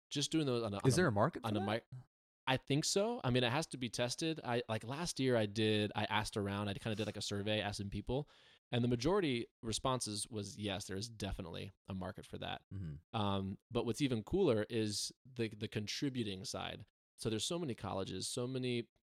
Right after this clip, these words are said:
Speaker 1: kids with a camera,
Speaker 2: Mm-hmm.
Speaker 1: and then it's that, it's that con-, that contribution nature of it. So, so many people are out there doing things, and they contribute, and then you split,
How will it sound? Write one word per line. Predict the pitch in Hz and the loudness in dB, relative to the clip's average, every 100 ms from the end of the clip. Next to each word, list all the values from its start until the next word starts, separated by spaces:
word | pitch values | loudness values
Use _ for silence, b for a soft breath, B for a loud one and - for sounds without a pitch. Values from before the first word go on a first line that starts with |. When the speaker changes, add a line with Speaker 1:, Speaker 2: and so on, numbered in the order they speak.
| _ | _
Speaker 1:
kids | - 117 107 | -4 -4 -2
with | 101 | -6
a | |
camera, | 98 101 95 95 92 98 _ - | -4 -2 -2 -2 -4 -8 _ -12
Speaker 2:
Mm-hmm. | 101 90 107 | -8 -4 -2
Speaker 1:
and | 101 98 95 - - - | -2 -2 -4 -4 -6 -2
then | 113 | -2
it's | 104 95 | 0 -2
that, | - 101 98 | 0 0 0
it's | 104 | -6
that | - 95 90 - _ _ _ _ _ _ - | -4 -2 -2 -8 _ _ _ _ _ _ -8
con-, | 110 98 _ _ | -8 -8 _ _
that | 113 95 - _ _ _ | -6 -6 -6 _ _ _
contribution | - 127 - 98 101 117 113 110 98 98 - | -2 0 0 -6 -2 -2 0 0 -2 -6 -6
nature | 104 110 - 87 | -4 -4 -4 -4
of | 92 | -4
it. | 92 90 _ _ _ | -4 -6 _ _ _
So, | - 107 98 98 - _ _ _ _ | -2 0 2 -2 -6 _ _ _ _
so | - 135 | -6 -2
many | 135 117 | 0 -2
people | - 127 113 | -2 -4 0
are | 104 | 0
out | 104 98 | 0 -2
there | 104 98 | -4 -4
doing | 98 110 123 135 | -4 -4 -4 -4
things, | 101 95 98 | -6 -6 -8
and | 95 | -8
they | 92 | -8
contribute, | 95 90 127 113 98 | -10 -6 -6 -6 -8
and | 95 | -6
then | 98 95 | -6 -6
you | 95 | -8
split, | 92 - 104 | -10 -8 -8